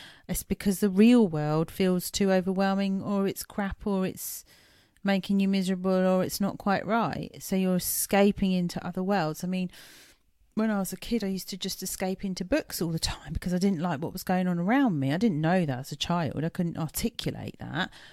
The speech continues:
But I found a coping strategy, which was if I was in a corner somewhere or in an armchair somewhere reading a book, or I was at my desk doing homework, nobody bothered me. So I learnt that that was a way to get some time and space to myself.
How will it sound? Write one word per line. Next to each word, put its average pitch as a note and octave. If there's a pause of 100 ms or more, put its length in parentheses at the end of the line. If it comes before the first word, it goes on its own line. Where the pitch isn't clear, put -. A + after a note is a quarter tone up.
(180)
But E3+
I F#3+
found F3+
a D#3+
coping G3+
strategy, C#3+
which C#3+
was D3+
if -
I E3+
was D#3
in E3
a D#3+
corner F3
somewhere D3
or D3
in D3+
an C#3+ (380)
armchair E3
somewhere D3+
reading D3
a D3+
book, -
or E3
I D#3+
was D3+
at D3
my D#3
desk D3+
doing C#3+
homework, C#3+ (400)
nobody D3
bothered B3
me. B2+
So D#3+
I D#3+
learnt D3+
that C#3+
that C#3+
was D#3
a D#3
way C#3+ (440)
to -
get -
some F3+
time F3
and D3+
space E3
to -
myself. D3